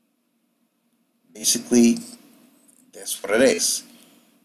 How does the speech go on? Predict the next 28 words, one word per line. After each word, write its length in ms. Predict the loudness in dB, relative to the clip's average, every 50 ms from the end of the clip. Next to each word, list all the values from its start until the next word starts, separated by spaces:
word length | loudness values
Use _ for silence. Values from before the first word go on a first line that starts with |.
| _ _ 0
But 300 | 0 0 0 0 -6 -16
we're 160 | -14 -10 -8
still 300 | -6 -6 -2 0 2 2
missing 360 | 2 2 2 2 0 0 -2 0
one 200 | 0 0 0 0
more 180 | 0 -2 -2
thing. 420 | -2 -4 -4 -4 -4 -4 -8 -16 -20 -20 -20 _ _ _ _ _ _ _ _ _ _ _ _ _ _ _ _ _ _ _ _ _ _
If 200 | -12 -8 -6 -2
you 60 | 0 0
see 240 | 0 2 2 0
here, 480 | 0 0 2 2 4 4 2 0 -4 -8 -14 -20 -20 -20 -20 -20 _ _ _ _ _ _ _ _ _ _ _ _ _ _ _ _ _ _ _ _ _ _ _ _ _ _ _
it's 120 | -2 0 2
showing 340 | 2 4 4 2 2 2
hamburgers 800 | 2 2 4 4 6 6 6 6 4 4 2 0 -2 -2 -4 -4 -4
on 280 | -4 -4 -4 -4 -2
white, 540 | 2 4 4 4 4 0 -2 -6 -8 -8 -8 -12 -20 -20 -20 -20 _ _ _ _ _ _ _ _
and 340 | -4 -2 0 0 0 -2 -6 -8
we 120 | -4 -2 -2
made 280 | -2 -2 -2 -2 -2
it 160 | -2 -4 -4 -4
in 240 | 0 0 0 2 4
red. 380 | 4 4 4 2 0 -6 -12 -18 -18 -20 _ _ _ _ _ _ _ _ _ _ _ _ _ _ _ _ _ _ _
So 160 | -18 -10 -8
it's 120 | -4 0
not 160 | 2 2 2
the 60 | 2 2
same 320 | 0 0 -2 -4 -2 0
button. 440 | 2 2 2 0 -2 -10 -12 -14